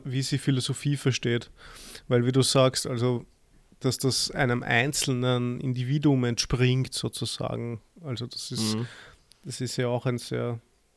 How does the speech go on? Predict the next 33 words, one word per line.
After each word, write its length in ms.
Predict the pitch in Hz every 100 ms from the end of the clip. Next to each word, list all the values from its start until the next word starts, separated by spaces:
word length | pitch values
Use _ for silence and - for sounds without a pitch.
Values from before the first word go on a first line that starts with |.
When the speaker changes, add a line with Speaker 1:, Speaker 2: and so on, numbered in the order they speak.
| _ _ _ _ _ _ _ _ _ _ _ _ _ _ _ -
Speaker 1:
also 240 | 123 131 - 175
ich 140 | -
kann 220 | 135 135
mich 240 | 135 131 -
da 100 | 131
ganz 220 | 127 -
gut 160 | 135 135
damit 160 | 127
anfreunden, 600 | 120 135 - 131 131 131
aber 220 | 123 123
es, 140 | 127 151
es, 260 | 143 120
es 160 | - -
bindet 520 | 143 143 143 135 -
die 80 | 135
F-, 180 | 123 - 151
Philosophie 720 | 135 123 - 135 - 143 170
oder 100 | 131
das 180 | 120 -
Philosophieren 640 | - 131 120 - 135 135 127
sehr 300 | - 127 131
an 140 | 127
so 100 | 135
eine 160 | 127 123
erste 320 | 127 - 123
Person 500 | 123 - 127 135 123 - - -
Perspektive, 840 | 131 - 127 - 127 135 127 117 - - - - -
an 140 | 120 123
ein 180 | 123
Subjekt 640 | 123 135 131 120 131 - -
quasi, 300 | 123 117 123
was 160 | 123 -
philosophiert. 840 | 123 120 - - - 123 131